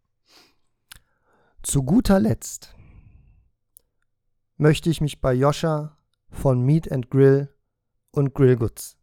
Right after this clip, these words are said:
da möchte ich mich bedanken. Dieses Interview war in einer Art meine Joe Rogan Experience.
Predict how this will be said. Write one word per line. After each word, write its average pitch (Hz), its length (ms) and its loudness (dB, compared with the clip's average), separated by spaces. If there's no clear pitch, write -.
da 139 140 2
möchte 139 260 2
ich - 100 -14
mich 120 160 -8
bedanken. 123 460 -12
Dieses 220 640 -2
Interview 190 720 2
war 180 560 2
in 170 200 -2
einer 170 380 2
Art 160 320 -2
meine 156 340 2
Joe 156 340 0
Rogan 135 360 2
Experience. 120 800 -12